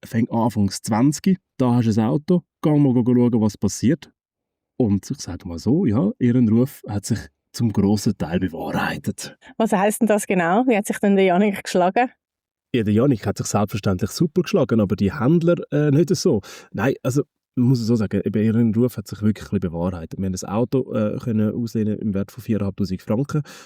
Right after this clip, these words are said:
Speaker 1: Und Quintessenz ist klar gewesen, sie sind gekommen und haben gefunden, nein, das Auto hat nie so viel Wert. Man hat irgendwelche komische Mängel angefangen zu finden, äh, um den Preis zu drücken.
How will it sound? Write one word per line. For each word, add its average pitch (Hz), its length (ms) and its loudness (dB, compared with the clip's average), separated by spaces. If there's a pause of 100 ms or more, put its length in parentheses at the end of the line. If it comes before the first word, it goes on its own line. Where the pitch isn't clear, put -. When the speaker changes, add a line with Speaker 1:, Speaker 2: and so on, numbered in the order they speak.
(280)
Speaker 1:
Und 113 320 -2 (120)
Quintessenz 104 440 -2
ist - 80 -16
klar 113 220 0
gewesen, 117 200 -2 (600)
sie - 160 -4
sind 90 200 -4
gekommen 117 300 2 (200)
und 107 140 0
haben 104 100 0
gefunden, 98 340 -4
nein, 90 140 -4
das 87 100 -10
Auto 87 240 -10
hat 85 180 -10
nie 95 160 0
so 87 100 -6
viel 85 140 -8
Wert. 78 240 -12
Man - 140 -12
hat - 100 -20
irgendwelche 110 380 -2
komische 98 440 -2
Mängel 110 300 0
angefangen 117 420 -2
zu 120 40 0
finden, 117 400 0
äh, 95 100 -6 (120)
um 107 80 -2
den 92 100 -4
Preis 135 320 0
zu - 80 -2
drücken. 151 240 0